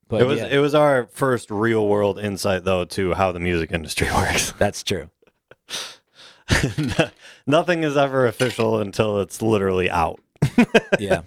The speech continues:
Speaker 1: and you might think things are dope until you actually get
Speaker 2: Right.
Speaker 1: involved in them.
Speaker 2: Right.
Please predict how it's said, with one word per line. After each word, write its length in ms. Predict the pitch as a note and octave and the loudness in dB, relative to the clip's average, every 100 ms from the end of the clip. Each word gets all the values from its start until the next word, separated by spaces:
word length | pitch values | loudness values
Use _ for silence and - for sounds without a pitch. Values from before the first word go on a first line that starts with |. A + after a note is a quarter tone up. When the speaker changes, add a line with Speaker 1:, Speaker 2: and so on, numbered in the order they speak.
| E3 - A2+ | -8 -6 -6
Speaker 1:
and 160 | A2+ | -6
you 80 | A2+ | -6
might 220 | A#2 G#2+ | -6 -6
think 260 | - A#2+ G#2+ | -6 -8 -8
things 320 | A2+ G2+ F#2 | -8 -8 -6
are 200 | G2 F#2 E2+ _ - | -4 -6 -10 _ -4
dope 240 | G#2 G2 | -2 -2
until 200 | F#2+ F2+ | -4 -6
you 120 | F#2+ F2+ | -6 -4
actually 520 | G2+ - F2+ F2+ F#2+ _ _ _ _ _ _ _ _ _ _ _ _ - | -4 -6 -6 -6 -8 _ _ _ _ _ _ _ _ _ _ _ _ 2
get 120 | G#2+ | 4
Speaker 2:
Right. 100 | F#2 | 4
Speaker 1:
involved 380 | F#2 F#2+ F2+ D#2+ | -2 -4 -6 -8
in 140 | E2+ | -12
them. 120 | F2 F#2 | -6 -2
Speaker 2:
Right. 280 | F#2+ - | -2 -2